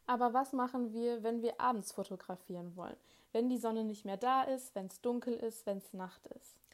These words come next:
Ich habe mir drei, ähm, Aufsteckblitze von Yongnuo bestellt. Die gibt es bei Amazon und bei eBay. Und zwar habe ich den Speedlight J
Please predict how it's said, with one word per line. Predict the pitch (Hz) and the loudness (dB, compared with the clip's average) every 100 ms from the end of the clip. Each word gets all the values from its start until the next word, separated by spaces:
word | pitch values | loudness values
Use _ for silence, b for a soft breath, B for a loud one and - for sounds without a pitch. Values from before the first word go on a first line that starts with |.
| B B B - | B B B -2
Ich | - 320 | -2 4
habe | 262 247 226 240 240 | 6 6 6 2 2
mir | 226 214 214 214 208 | 0 -2 -2 0 -2
drei, | 202 208 - 226 262 254 254 254 - | -4 -6 0 2 6 6 4 2 0
ähm, | 220 220 220 220 220 - | -4 -2 -4 -4 -6 -2
Aufsteckblitze | 262 - - 208 - 208 - 233 | -2 -2 -4 -4 -2 -4 0 -2
von | - 214 | 0 0
Yongnuo | 208 202 202 220 269 175 | 0 0 0 2 2 0
bestellt. | 165 170 - 180 190 254 B B B - | -4 -6 -2 2 2 0 B B B -8
Die | |
gibt | 196 240 - | -4 -4 -2
es | 226 - | -6 -2
bei | 202 190 | -2 0
Amazon | - 226 247 220 226 220 | 0 2 2 0 -2 -2
und | - 208 208 202 | -2 -2 -2 0
bei | 196 190 - | 0 0 0
eBay. | 247 202 208 339 - B B B B B | 2 6 6 4 -2 B B B B B
Und | 214 208 | -2 0
zwar | - 214 214 - | 2 4 4 4
habe | 220 214 | 0 2
ich | 220 - - | -2 -4 -4
den | 220 208 208 | 2 2 2
Speedlight | 208 - - 262 247 226 220 208 | -4 -6 0 0 4 2 2 -2
J | 208 233 | 0 0